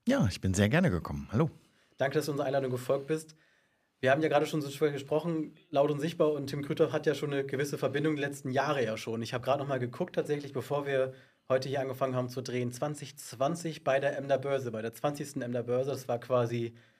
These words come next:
Speaker 2: kurz nach unserer Gründung von Laut und Sichtbar in dem Jahr, haben wir uns das allererste Mal richtig kennengelernt und in dem Zuge auch, ja, das Ganze ein bisschen, ein bisschen weiter ausgebaut. Ich find's total spannend, wie lange auch das Ganze schon geht und auch, ja, wie die Stadt Emden sich in der Zeit entwickelt hat, wie wir uns entwickelt haben.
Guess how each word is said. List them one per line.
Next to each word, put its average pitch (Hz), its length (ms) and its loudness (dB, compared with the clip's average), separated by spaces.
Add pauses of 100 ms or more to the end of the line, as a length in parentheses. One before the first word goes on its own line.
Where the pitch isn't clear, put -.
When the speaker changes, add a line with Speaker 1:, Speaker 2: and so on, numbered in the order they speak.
(180)
Speaker 2:
kurz 214 300 0
nach 156 240 0
unserer 147 220 -4
Gründung 139 320 -2
von 113 180 -6
Laut 110 180 -4
und 107 120 -8
Sichtbar 110 280 -10
in 104 80 -10
dem 107 140 -8
Jahr, 107 240 -6
haben 120 200 -2
wir 120 120 -2
uns 117 80 -6
das 123 140 -10
allererste 123 360 2
Mal 120 120 0
richtig 120 200 -8
kennengelernt 160 440 0
und 131 100 -4
in 123 100 0
dem 123 160 0
Zuge 123 300 0
auch, 117 260 0 (240)
ja, 113 280 4 (420)
das - 80 -20
Ganze 131 260 0
ein 127 80 -2
bisschen, 127 360 0
ein - 20 0
bisschen 123 220 -4
weiter 127 240 2
ausgebaut. 139 480 4
Ich 131 60 -10
find's 147 180 -2
total 147 260 -2
spannend, 143 340 0
wie 131 60 -6
lange 143 220 2
auch 120 80 0
das 120 140 -8
Ganze 113 200 -8
schon 113 180 -8
geht 113 220 -4
und 120 260 -8
auch, 117 240 -6 (520)
ja, 127 120 4
wie 117 60 -2
die 113 80 -4
Stadt 139 200 4
Emden 135 260 -4
sich 131 140 -8
in 131 80 -4
der 131 120 0
Zeit 131 160 2
entwickelt 127 400 0
hat, 123 100 0
wie 113 120 -4
wir 123 120 0
uns 156 160 -2
entwickelt 147 400 -4
haben. 147 300 -2